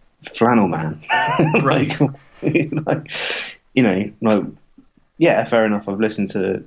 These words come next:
Speaker 1: Strange Familiars, but I don't know, it's like it fits with a, I don't know, zeitgeist might not be the right word, but
Speaker 2: Mm-hmm.
Speaker 1: you know, like a, a, a current,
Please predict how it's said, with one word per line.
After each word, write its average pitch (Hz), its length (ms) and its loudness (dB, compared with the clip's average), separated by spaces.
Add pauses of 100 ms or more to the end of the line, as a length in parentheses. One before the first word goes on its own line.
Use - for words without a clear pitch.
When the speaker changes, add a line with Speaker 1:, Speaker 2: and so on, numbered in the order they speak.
(100)
Speaker 1:
Strange - 380 0
Familiars, - 540 0 (140)
but - 280 2 (1300)
I - 100 2
don't 135 140 2
know, 139 100 4
it's 123 360 2
like 113 240 2
it 107 200 0 (280)
fits - 600 -2
with 110 160 4
a, 107 340 2 (1500)
I 107 40 -6
don't 110 100 2 (220)
know, 107 60 -2
zeitgeist 101 720 0
might 104 140 2
not 101 120 0
be 101 80 2
the 101 100 2
right 98 200 2
word, 98 360 2
but 101 160 -4 (280)
Speaker 2:
Mm-hmm. 139 260 -2
Speaker 1:
you 113 80 2
know, 104 140 0 (280)
like 95 160 -8
a, 98 460 2 (120)
a, 113 120 2 (120)
a 117 60 0
current, 107 640 -2